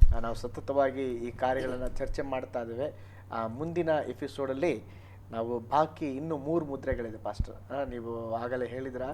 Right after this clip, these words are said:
ಆ, ನಾಲ್ಕು ಮು-, ಮುದ್ರೆ ಹೊಡೆದಾಗ ಕುದುರೆ ಬಂತು, ಐದನೇ ಮುದ್ರೆಯಲ್ಲಿ ಏನ್ ಕುದುರೆ ಯಾವುದು ಬರೋದಿಲ್ಲ ಅಂತ ನೀವು ಹೇಳಿದ್ದೀರಾ. ಮತ್ತು ಇನ್ನು ಏನೆಲ್ಲ,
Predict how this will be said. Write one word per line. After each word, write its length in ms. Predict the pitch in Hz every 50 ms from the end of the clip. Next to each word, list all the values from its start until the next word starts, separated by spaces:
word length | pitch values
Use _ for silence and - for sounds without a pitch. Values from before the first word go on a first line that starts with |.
| - - - - - - - -
ಆ, 40 | 110
ನಾಲ್ಕು 460 | 113 120 127 151 151 - - - 135
ಮು-, 360 | 131 127 - - 120 120 123
ಮುದ್ರೆ 260 | 131 135 135 139 151
ಹೊಡೆದಾಗ 400 | 151 139 135 135 131 131 135 139
ಕುದುರೆ 420 | 147 143 - - 135 139 147 151 139
ಬಂತು, 420 | 127 127 123 120 - 117 110 110
ಐದನೇ 460 | 117 123 131 139 147 143 139 131 127
ಮುದ್ರೆಯಲ್ಲಿ 520 | 123 120 120 123 123 127 127 127 131 143 139
ಏನ್ 640 | 117 117 - - - - - - - 123 123 - -
ಕುದುರೆ 240 | - 123 127 135 127
ಯಾವುದು 280 | 123 123 127 127 135
ಬರೋದಿಲ್ಲ 480 | 117 123 127 131 135 123 123 120 120 131
ಅಂತ 460 | 143 139 - - 120 117 113 113 113
ನೀವು 320 | 117 113 110 110 113 113
ಹೇಳಿದ್ದೀರಾ. 500 | 107 123 131 143 151 135 131 127 123 135 120 - - - - - - -
ಮತ್ತು 180 | 131 135 - 156
ಇನ್ನು 160 | 151 165 156
ಏನೆಲ್ಲ, 440 | 139 147 160 170 170 170 165 165